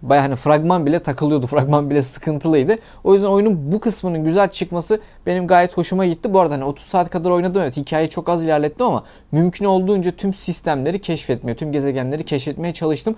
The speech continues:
Ne kadar isterseniz isteyin, oyunun tamamını keşfetmek, oyunu tamamen bitirmek en azından ya da şöyle söyleyebilirim,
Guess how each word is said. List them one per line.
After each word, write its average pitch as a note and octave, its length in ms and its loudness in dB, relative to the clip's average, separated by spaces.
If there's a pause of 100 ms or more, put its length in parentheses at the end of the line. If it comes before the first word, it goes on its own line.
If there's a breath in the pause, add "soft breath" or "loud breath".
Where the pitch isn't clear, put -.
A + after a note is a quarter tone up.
(160 loud breath)
Ne G3+ 80 0
kadar F3 240 0
isterseniz E3 540 0
isteyin, G3 360 -2 (200 loud breath)
oyunun F#3+ 280 4
tamamını D3 540 0
keşfetmek, E3 600 0
oyunu E3 240 -2
tamamen C#3+ 520 0
bitirmek F3 400 -2 (260 loud breath)
en G3+ 100 0
azından B3+ 320 2
ya E3 140 2
da E3+ 40 -2
şöyle F3+ 280 2
söyleyebilirim, C#3+ 560 2